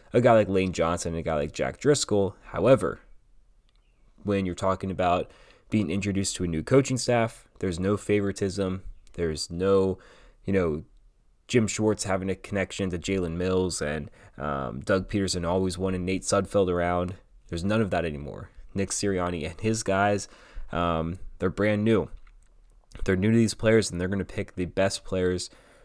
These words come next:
for the job, not some that they favor or that they think highly of. So, um, we're gonna get straight into it. First things first, quarterback. I am predicting the Eagles are keeping two quarterbacks, as it's pretty simple.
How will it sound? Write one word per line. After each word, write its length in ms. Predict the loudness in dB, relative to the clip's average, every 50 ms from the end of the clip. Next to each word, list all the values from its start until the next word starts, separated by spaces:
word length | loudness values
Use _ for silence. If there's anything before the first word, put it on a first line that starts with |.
| _
for 160 | -2 2 2 4
the 80 | 4
job, 460 | 4 4 6 6 8 8 6 4 2 -2 -4 -4 -4
not 280 | -2 0 0 0 0 0
some 100 | -2 -2
that 200 | 0 -2 -2 -2
they 120 | -4 -4
favor 600 | -4 0 2 2 4 4 4 4 4 4 4 2 -2 -12 -20 _ _ _ _ -2
or 300 | 0 2 4 4 4 2
that 160 | 0 0 -2
they 120 | -2 -4
think 260 | -2 -4 -4 -6 -6
highly 440 | -6 -2 0 0 0 0 0 -2 -4
of. 200 | -4 -4 -6 -8 -10
So, 460 | -10 -4 0 2 2 4 4 2 0 -4 -10 -20 _ _ _ -12 -6
um, 540 | -2 0 0 0 0 0 -2 -2 -6 -8 -12 -12 -4 2
we're 120 | 4 4
gonna 120 | 4 4 2
get 80 | 0
straight 200 | 0 2 2 2
into 240 | 2 2 0 0 0
it. 140 | 0 -2 -2
First 260 | -2 -2 0 0 0
things 200 | -4 -4 -6 -4
first, 340 | -2 -2 -2 -2 -2 -4 -6
quarterback. 600 | -2 0 0 0 2 2 4 4 4 2 -2 -8 -20 -10 -4
I 340 | 0 0 2 2 0 -2 -6 -14 -10 -6
am 140 | -6 -6
predicting 400 | -4 -4 -4 -4 -4 -4 -4 -6
the 120 | -6 -4 -4
Eagles 280 | -2 -2 -2 -2 -2
are 80 | -4 -6
keeping 380 | -8 -8 -10 -8 -8 -8 -8 -6
two 220 | -4 -2 -2 -2
quarterbacks, 600 | -2 -2 -2 -2 0 0 0 0 0 0 -2 -6
as 120 | -6 -6
it's 120 | -6 -8 -8
pretty 220 | -6 -6 -4 -4
simple. 500 | -2 -2 -2 0 0 2 2 2 2 0